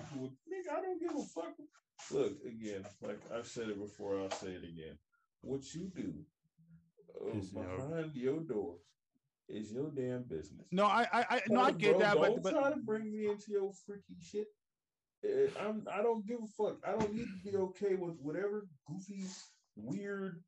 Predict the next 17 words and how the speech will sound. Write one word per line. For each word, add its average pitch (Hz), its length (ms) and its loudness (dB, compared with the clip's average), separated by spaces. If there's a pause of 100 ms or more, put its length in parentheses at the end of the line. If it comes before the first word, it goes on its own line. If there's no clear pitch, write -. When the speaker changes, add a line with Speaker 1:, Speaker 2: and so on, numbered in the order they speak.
(420)
Speaker 1:
fucking 156 600 -2 (540)
animal, 180 540 2 (680)
<laughs> 208 420 6
frog, 185 420 4 (760)
pet 190 320 0 (760)
<laughs> 160 40 -8
shit 196 1500 4
you 277 240 0
got. 190 180 2 (520)
Plushy 185 360 -2
toy, 185 500 6 (440)
niggas, 175 340 0
six - 460 -8
niggas. 175 300 0 (140)
I 208 100 6
don't 339 280 2
care. 254 440 2